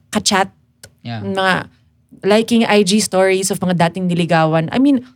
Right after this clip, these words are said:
Speaker 1: I guess there's nothing wrong with that if you guys are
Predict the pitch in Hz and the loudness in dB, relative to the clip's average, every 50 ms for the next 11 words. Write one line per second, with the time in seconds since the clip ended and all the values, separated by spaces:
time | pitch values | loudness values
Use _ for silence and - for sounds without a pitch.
0 | _ _ _ _ _ _ _ _ _ - - _ _ _ _ - 233 240 302 339 | _ _ _ _ _ _ _ _ _ -20 -20 _ _ _ _ -2 0 2 2 0
1 | 339 - 320 294 254 285 269 277 233 208 202 208 214 214 208 190 165 185 185 180 | 0 -2 -4 -4 -2 -2 -2 -2 -2 0 0 0 0 0 -2 -2 -2 -2 -4 -4
2 | - - 180 175 - - - 180 202 208 196 208 196 196 175 180 175 165 156 - | -4 -8 -10 -10 -10 -12 -10 -8 -4 0 0 2 2 0 0 -2 -2 -2 -4 -6